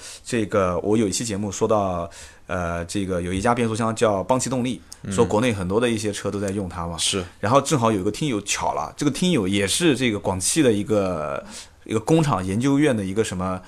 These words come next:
Speaker 2: 研究员。
Speaker 1: 什么一个研究员，
Speaker 2: 嗯。
Speaker 1: 哎，还是可能是个领导。他当时发一条信息给我说，广汽当时我们就想收他，但是我不晓得这个是不是不能说啊。
Speaker 2: 嗯。
Speaker 1: 但是因为考虑到可能价钱问题，包括他的很多一些其他的内部的问题，就没有把这家公司给收掉。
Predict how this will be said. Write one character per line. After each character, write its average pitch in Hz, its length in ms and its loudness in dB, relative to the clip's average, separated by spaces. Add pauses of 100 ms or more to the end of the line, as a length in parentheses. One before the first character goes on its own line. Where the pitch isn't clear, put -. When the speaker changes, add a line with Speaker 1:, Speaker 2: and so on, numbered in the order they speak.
(220)
Speaker 2:
研 98 120 -2
究 110 80 0
员。 110 100 4
Speaker 1:
什 98 60 4
么 - 0 -
一 104 60 4
个 120 40 4
研 110 140 4
究 123 100 4
员， 101 220 2
Speaker 2:
嗯。 113 60 2
Speaker 1:
哎， 78 260 -2
还 90 140 -4
是 87 60 -8
可 92 100 -6
能 90 80 -4
是 95 100 -6
个 101 60 -2
领 92 180 -2
导。 98 220 -2 (340)
他 131 60 2
当 151 160 8
时 131 80 2
发 135 160 8
一 127 40 4
条 117 100 6
信 113 160 0
息 107 120 -4
给 104 120 -4
我 95 120 -2
说， 95 140 -6
广 92 180 -4
汽 101 140 -6
当 120 140 0
时 113 40 -4
我 104 80 2
们 95 120 -4
就 107 80 -4
想 92 100 -4
收 98 160 -6
他， 90 180 -10 (160)
但 117 140 0
是 - 20 6
我 113 80 6
不 127 80 6
晓 120 120 10
得 113 80 6
这 135 160 0
个 113 80 0
是 - 120 -2
不 131 80 2
是 123 120 0
不 160 100 2
能 123 160 4
说 143 220 8
啊。 110 180 8 (100)
Speaker 2:
嗯。 92 280 -2
Speaker 1:
但 151 120 10
是 160 120 12
因 165 120 6
为 165 100 10
考 131 180 6
虑 143 80 8
到 143 120 10
可 120 60 4
能 123 100 4
价 156 200 8
钱 110 160 0
问 104 120 0
题， 90 280 -6
包 120 160 6
括 120 180 6
他 117 140 2
的 104 200 2
很 95 140 -4
多 104 140 2
一 117 40 0
些 113 140 -2
其 - 100 -4
他 107 160 2
的 101 160 0 (180)
内 120 140 2
部 104 80 -2
的 98 80 -2
问 92 140 -4
题， 85 180 -10 (280)
就 117 100 0
没 107 120 6
有 127 100 10
把 92 120 2
这 95 120 -4
家 107 100 4
公 107 160 -2
司 107 80 -4
给 87 100 -6
收 113 200 -2
掉。 117 200 2